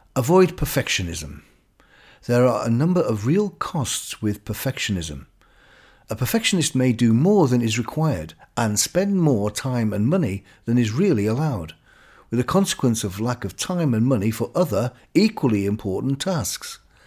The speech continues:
And if a perfectionist delivers more than expected to the customer's delight, the customer will then expect that same, better level of service in the future. So be clear what standards are required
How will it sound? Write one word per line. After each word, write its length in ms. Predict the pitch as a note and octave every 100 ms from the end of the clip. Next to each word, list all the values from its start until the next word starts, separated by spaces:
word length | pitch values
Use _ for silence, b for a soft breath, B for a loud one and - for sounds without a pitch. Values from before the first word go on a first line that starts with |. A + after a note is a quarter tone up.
| B B B B B
And 280 | G#2+ C#3+ G3
if 100 | D#3
a 40 |
perfectionist 640 | A#2+ - E3+ - D#3+ B2+
delivers 380 | B2 B2+ A#2 F#2+
more 320 | G#2 D#3+ A#3
than 120 | G#3+
expected 540 | D#3+ - - A2+ - G#2
to 80 | G#2+
the 120 | G2
customer's 520 | - C#3+ - G2+ F2+
delight, 720 | D#2+ F#2 E2+ C#3+ D3 D#3+ D#3+ - B B B -
the 100 | D#3
customer 420 | D#3 - A#2 C3
will 140 | C#3+
then 200 | A#2+ B2
expect 480 | F#3 - - B2 -
that 200 | - -
same, 540 | - E3 A2+ A2+ D3 -
better 480 | E2+ E3+ F#3+ G#2 G2+
level 320 | A#2 B2 D3+
of 100 | D#3
service 460 | - G2 F#2 A#2
in 160 | - F#2
the 100 | F2+
future. 480 | - G3 - F#2+ C#2 _ b b b b b b b b
So 380 | - - E3 D3+
be 260 | - G3+ G#3+
clear 380 | - G3+ C#3
what 220 | G#2+ C3+ -
standards 520 | - D#3+ D3 A2+ -
are 60 | A#2
required 640 | A2+ - D3+ C3+ D#2+ -